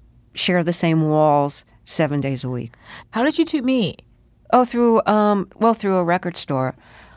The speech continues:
Speaker 1: A mutual friend worked at a record store, um, where Francis worked. And that record store was on the University of Pennsylvania campus.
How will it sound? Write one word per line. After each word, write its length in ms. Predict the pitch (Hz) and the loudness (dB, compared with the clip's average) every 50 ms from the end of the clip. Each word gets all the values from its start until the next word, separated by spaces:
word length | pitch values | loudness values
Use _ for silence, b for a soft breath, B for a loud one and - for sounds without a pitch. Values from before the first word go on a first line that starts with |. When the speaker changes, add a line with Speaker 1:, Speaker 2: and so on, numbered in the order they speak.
| B B _ - | B B _ -2
Speaker 1:
A 80 | 185 | 0
mutual 520 | 185 190 196 202 190 - 208 190 185 185 175 | 2 2 2 2 0 0 0 0 0 0 -2
friend 800 | - - - 175 165 165 165 165 165 165 165 160 165 165 165 B B B B B B B - | -4 -6 -4 -2 0 0 0 0 0 0 0 0 -2 -2 -4 B B B B B B B -2
worked 320 | 165 180 175 175 175 185 | 0 0 0 0 0 -2
at 100 | 175 165 | -2 0
a 60 | 165 | 0
record 420 | 160 160 160 160 156 - 160 147 - | 0 0 0 -2 -2 -6 -10 -10 -10
store, 600 | - - - 160 156 151 151 147 147 147 147 147 b b b b b b b _ _ _ _ _ _ - | -8 -6 -4 -2 0 0 0 0 0 -2 -4 -6 b b b b b b b _ _ _ _ _ _ -6
um, 280 | - 160 156 151 147 147 | -4 -2 -2 0 0 -2
where 120 | 151 151 | -2 -2
Francis 420 | - - 214 220 - 151 - - | 0 0 0 0 -2 -4 -6 -6
worked. 480 | 143 147 143 143 143 147 - _ - - _ _ - | -4 -2 0 0 0 -2 -4 _ -16 -20 _ _ -4
And 160 | - 190 185 | -2 0 2
that 260 | 196 202 214 214 - - | 2 2 2 0 0 0
record 280 | 180 214 220 220 196 | 0 0 0 0 -4
store 220 | - - 185 170 156 | -6 -2 -2 0 0
was 180 | 156 156 160 | 0 -2 0
on 200 | 160 156 156 160 | 0 0 0 0
the 80 | 160 160 | 0 2
University 420 | 170 170 156 151 165 160 - 160 160 | 2 2 0 0 -2 -2 -2 -4 -4
of 60 | - | -4
Pennsylvania 520 | 165 160 - 160 147 156 147 147 147 139 | -4 -4 -4 -4 -2 -2 -2 -2 -2 -4
campus. 720 | - - 208 214 202 202 196 - 139 139 143 - - - | -4 -2 0 0 0 0 0 -2 -2 -4 -4 -6 -8 -12